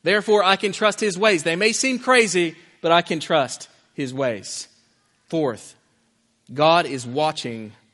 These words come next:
Therefore, I will obey him. God is watching. Therefore, I will obey him. Now, there's not a lot that needs to be said here, except that if you just scan through verses eight through nineteen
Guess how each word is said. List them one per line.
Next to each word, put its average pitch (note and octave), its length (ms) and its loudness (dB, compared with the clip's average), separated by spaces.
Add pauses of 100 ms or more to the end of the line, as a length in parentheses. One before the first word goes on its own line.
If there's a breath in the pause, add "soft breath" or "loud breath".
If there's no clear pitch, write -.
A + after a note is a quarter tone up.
(540)
Therefore, D3 720 -4
I C#3+ 240 -2
will A#2 540 -6 (180)
obey A#2+ 360 -6
him. A2+ 360 -12 (920)
God D#3 180 0
is B2+ 100 -6
watching. B2+ 600 -8 (1200)
Therefore, F3+ 380 0
I F#3 160 4
will G3 180 2
obey D#3 400 0
him. C3 320 -4
Now, D#3 320 -4
there's D#3 160 -6
not G#3+ 160 0
a G#3 40 0
lot G3 220 0
that E3+ 120 -4
needs E3+ 160 -4
to D#3+ 80 -10
be C#3+ 80 -8
said G3+ 240 -4
here, C#3+ 220 -4
except E3+ 320 -6
that D3+ 180 -2 (240 loud breath)
if D#3+ 160 -6
you F3+ 80 -8
just G#3 300 -2 (100)
scan G3 340 0
through E3+ 180 -2
verses E3 340 -4
eight F3+ 220 -4
through D#3 180 -4
nineteen D3+ 800 -6